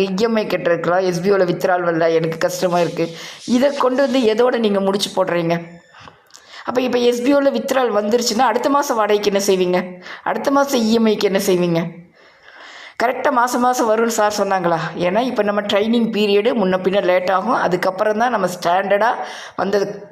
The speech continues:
வந்ததுக்கப்புறம் நமக்கு மந்த்லி மந்த்லி கரெக்டா இன்கம் வரும். அது எப்பங்கிறத நோட்டீஸ் போர்டுல சொல்லுவாங்க. இது ட்ரைனிங் பீரியடு, டிரான்சாக்ஷன் கரெக்டா இந்த அளவு தான் கொடுப்பேன்னு சொல்லியிருக்காங்க. அந்த அளவுக்கு தான் டிரான்சாக்ஷன் withdrawal ரீஃபண்ட் போய்கிட்டு இருக்கு. இந்த அமௌண்ட் இந்த தடவை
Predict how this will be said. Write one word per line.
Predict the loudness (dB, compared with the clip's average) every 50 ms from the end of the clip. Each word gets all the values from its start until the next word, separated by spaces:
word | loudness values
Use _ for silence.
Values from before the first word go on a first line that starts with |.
| -20 -20 _ _ _ -2
வந்ததுக்கப்புறம் | 0 2 2 2 2 2 0 0 0 0 0 0 0 0
நமக்கு | -2 -2 -2 -2 0
மந்த்லி | 0 0 -2 -2 -2 0 0
மந்த்லி | 0 0 0 -2 -2 0
கரெக்டா | 0 0 0 0 0 0 0
இன்கம் | 0 0 -2 -2 0 0 0
வரும். | 0 -2 -4 -8 -14 -20 -20 -20 _ _ _ _ _ -20 -10 -6
அது | -2 0 2 2
எப்பங்கிறத | 2 2 0 -2 -2 0 0 2 2 2
நோட்டீஸ் | 2 2 2 0 0 0
போர்டுல | 0 0 0 0
சொல்லுவாங்க. | 0 0 0 0 0 0 0
இது | 0 0 0
ட்ரைனிங் | 0 0 0 0 2 0 0 -2 -2
பீரியடு, | -2 0 2 2 2 2 2 2 2 2 0 -2 -6 -10 -12 -14 -16 -12 -4
டிரான்சாக்ஷன் | -2 0 0 0 -2 -2 -2 -2 -2 -2 -2 0 0 0 0 -2 -4 -6 -12 -18 -20 -20 -20 -16 -8
கரெக்டா | -4 -2 -2 -2 -2 0 0 0
இந்த | 2 2 2 2
அளவு | 2 2 2 0
தான் | 0 0 0 0
கொடுப்பேன்னு | 0 0 0 0 0 0 0
சொல்லியிருக்காங்க. | 0 0 2 0 0 0 0 -2 0 0 0 0
அந்த | 0 0 0 0
அளவுக்கு | 2 2 0 0 0 0
தான் | 0 0
டிரான்சாக்ஷன் | 0 0 -2 -2 -2 -4 -4 -2 -2 -2 -2
withdrawal | -2 -2 -2 -2 -2 -2 0 0
ரீஃபண்ட் | -2 -2 0 -2 -2 -2 -2
போய்கிட்டு | -2 -2 -2 -4 -6 -4 -6
இருக்கு. | -6 -2 -2 -2 -2 -2 -6 -10 -14 -16 -18 -18 -8 -2
இந்த | 0 0 2 2 2 2 2 2 0
அமௌண்ட் | 0 0 0 0 0 0 0 0
இந்த | 0 0 2 2 2
தடவை | 2 2 2 2 2 2